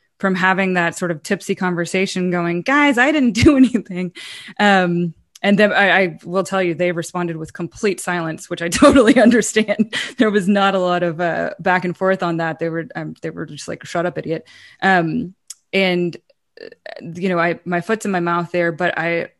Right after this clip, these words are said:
am grateful for that experience because that moment of failure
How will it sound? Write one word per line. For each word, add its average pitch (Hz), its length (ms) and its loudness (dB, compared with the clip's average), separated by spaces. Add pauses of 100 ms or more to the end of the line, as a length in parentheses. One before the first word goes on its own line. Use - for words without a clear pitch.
(100)
am 175 120 -4
grateful 170 400 -8
for 170 140 -8
that 165 140 -6
experience 165 600 -8
because 147 520 -16 (580)
that 170 200 0
moment 165 280 -4
of 147 80 -14
failure 156 500 -6